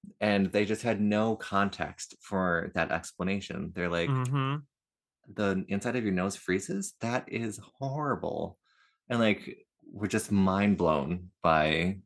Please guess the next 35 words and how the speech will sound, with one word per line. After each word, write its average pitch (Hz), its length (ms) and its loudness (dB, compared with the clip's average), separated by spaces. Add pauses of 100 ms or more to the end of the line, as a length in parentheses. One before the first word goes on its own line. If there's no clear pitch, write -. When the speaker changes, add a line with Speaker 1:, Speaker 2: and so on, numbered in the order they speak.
(140)
Speaker 1:
either 92 260 0
the 85 80 0
chilliness 156 600 4
or 82 360 4
the 82 120 -2
snow, 135 680 0
and 82 540 0 (280)
Speaker 2:
Yeah, 101 280 0 (420)
they 143 160 -4
have 135 80 0
no 120 220 6
Speaker 1:
they - 20 -
Speaker 2:
idea. 107 140 4
Speaker 1:
were 101 80 6
not 92 220 6
prepared. 82 560 2 (840)
Speaker 2:
They 143 60 -2
have 123 80 -4
no 117 140 0
idea. 101 420 -2
Well, 123 300 4
and 127 160 0
then 123 140 0
they 123 100 0
have 120 160 0
this 113 220 -4
horrible 127 360 0
thing 120 300 -4
where 107 220 0
you 110 180 -10
have 120 140 -4
to 117 60 -16
go 104 180 -10
to 101 80 -6
class 98 720 -2